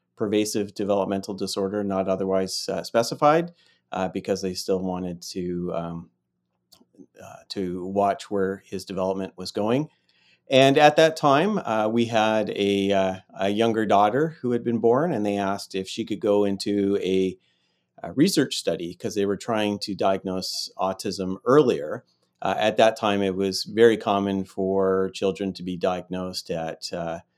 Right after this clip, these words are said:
five, six, seven years, uh, and they wanted to, uh, get, uh, diagnosis, uh, much earlier. And so, uh, we did indeed, uh, include her in that study, and, uh, she ended up having a diagnosis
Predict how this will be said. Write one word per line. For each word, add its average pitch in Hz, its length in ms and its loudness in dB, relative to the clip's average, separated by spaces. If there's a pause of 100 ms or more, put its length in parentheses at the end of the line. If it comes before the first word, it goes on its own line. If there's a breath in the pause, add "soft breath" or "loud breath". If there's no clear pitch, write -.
(260)
five, 101 480 2
six, - 560 -6
seven 98 360 0
years, 92 640 -4 (480)
uh, 85 180 -10
and 98 180 -6
they 98 80 2
wanted 95 380 0
to, 87 560 -6 (180)
uh, 82 200 -14 (200)
get, - 540 -4 (180)
uh, 87 120 -8
diagnosis, 90 800 -4
uh, 85 500 -8
much 90 320 -8
earlier. 92 640 -2
And 87 160 -14
so, 95 360 -2 (460)
uh, 87 220 -6
we 110 120 2
did 135 260 4
indeed, 117 500 -2 (100)
uh, 104 300 -4 (540)
include 123 320 0
her 147 140 2
in 123 300 0
that 120 220 0
study, 165 480 0
and, 110 580 -4
uh, 104 180 0
she 113 240 -2
ended 107 240 -2
up 101 160 0
having 98 460 -4
a 95 80 -8
diagnosis 87 960 -6